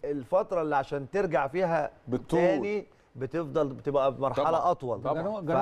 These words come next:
Speaker 1: فهتبقى
Speaker 3: افريقيا الجو
Speaker 1: مشكلة.
Speaker 3: هناك، الجو هناك
Speaker 1: مشكله.
Speaker 3: من رطوبه لحر لبتاع ده، ت-، كفايه
Speaker 1: مظبوط.
Speaker 3: الجو هناك،
Speaker 1: مظبوط.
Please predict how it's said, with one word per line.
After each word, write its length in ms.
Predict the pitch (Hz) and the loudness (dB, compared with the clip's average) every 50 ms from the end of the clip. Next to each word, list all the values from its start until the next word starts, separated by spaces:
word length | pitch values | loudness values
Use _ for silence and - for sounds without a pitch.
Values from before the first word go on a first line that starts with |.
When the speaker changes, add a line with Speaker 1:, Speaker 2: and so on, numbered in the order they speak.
| 139 139 | 4 4
Speaker 1:
فهتبقى 240 | 143 139 143 147 | 4 2 2 2
Speaker 3:
افريقيا 200 | 147 143 143 139 | 2 2 2 2
الجو 260 | 139 143 185 196 190 185 | 2 2 2 2 2 2
Speaker 1:
مشكلة. 140 | 156 180 190 | 0 0 0
Speaker 3:
هناك، 280 | 185 202 196 - - - | 0 -2 -4 -6 -12 -16
الجو 300 | 123 123 127 175 185 185 | -12 -6 -2 -2 0 0
هناك 240 | 170 156 175 196 202 - - | -2 -4 -6 -8 -8 -10 -12
Speaker 1:
مشكله. 360 | 127 - - - 147 143 123 113 - - | -20 -14 -8 -4 -2 -2 -2 -4 -8 -6
Speaker 3:
من 280 | 170 196 196 165 156 | -4 -2 -2 0 0
رطوبه 540 | 165 - - 175 175 165 143 147 143 139 135 | -2 0 2 2 2 4 4 4 4 4 4
لحر 600 | 131 131 117 - 170 170 165 160 143 139 147 143 | 2 0 0 0 2 2 2 0 0 0 0 0
لبتاع 280 | 139 139 127 - 190 170 | 0 0 0 -2 -2 0
ده، 140 | 151 165 | 0 0
ت-، 100 | 151 - 185 - - - 139 - | 0 -2 -4 -8 -8 -10 -6 -4
كفايه 240 | 165 - 202 214 214 | -2 0 2 4 2
Speaker 1:
مظبوط. 20 | 185 | 4
Speaker 3:
الجو 260 | 160 180 175 160 139 | 2 2 2 0 0
هناك، 200 | 127 120 117 104 120 | -4 -8 -10 -8 -6
Speaker 1:
مظبوط. 320 | 117 104 107 113 117 104 | -6 -4 -2 -2 -4 -4